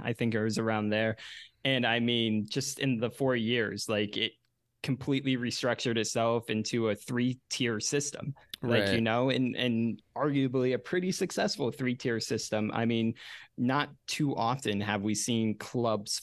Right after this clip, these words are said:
Speaker 1: fold, you know? You've, you've had instances where some clubs
Speaker 2: A
Speaker 1: might have
Speaker 2: club
Speaker 1: got
Speaker 2: comes and goes, but, like,
Speaker 1: Right.
Speaker 2: I think
Speaker 1: It
Speaker 2: if you did it as a percentage of the league,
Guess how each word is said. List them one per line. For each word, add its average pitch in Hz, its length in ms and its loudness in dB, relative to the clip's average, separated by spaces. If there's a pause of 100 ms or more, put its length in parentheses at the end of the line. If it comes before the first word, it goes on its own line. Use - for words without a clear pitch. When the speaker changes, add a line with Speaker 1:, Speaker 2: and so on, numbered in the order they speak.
Speaker 1:
fold, 95 380 0
you 98 100 0
know? 101 160 2
You've, 107 360 0
you've 120 240 -2
had 110 240 2
instances 110 760 -2
where 104 340 2 (160)
some 113 300 -2
clubs 113 240 0
Speaker 2:
A 170 100 2
Speaker 1:
might 107 160 2
have 127 120 4
Speaker 2:
club - 20 4
Speaker 1:
got 107 160 0
Speaker 2:
comes 113 320 0
and 110 100 0
goes, 101 460 0
but, 101 220 -2
like, 98 200 2
Speaker 1:
Right. 107 240 0 (380)
Speaker 2:
I 131 80 -2
think 139 200 -2
Speaker 1:
It 151 40 4
Speaker 2:
if - 100 -2
you 120 160 2
did 120 160 0
it 107 140 2
as 104 240 0
a 101 40 -2
percentage 98 540 0
of 101 140 -6
the 101 80 -2
league, 98 480 0